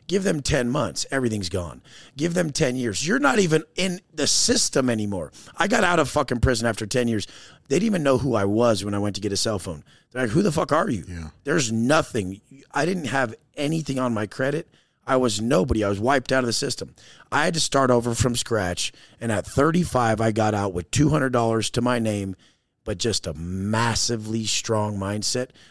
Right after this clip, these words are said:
Speaker 1: with <laughs> undeniable clarity, and was able to get where I'm at today.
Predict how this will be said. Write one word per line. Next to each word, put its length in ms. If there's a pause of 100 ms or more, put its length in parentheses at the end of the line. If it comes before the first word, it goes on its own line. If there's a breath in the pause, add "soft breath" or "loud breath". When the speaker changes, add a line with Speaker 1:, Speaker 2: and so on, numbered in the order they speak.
(160 soft breath)
Speaker 1:
with 220 (360)
<laughs> 140 (680 loud breath)
undeniable 1000
clarity, 640 (460)
and 160
was 160
able 240
to 200 (340)
get 180
where 120
I'm 120
at 140
today. 280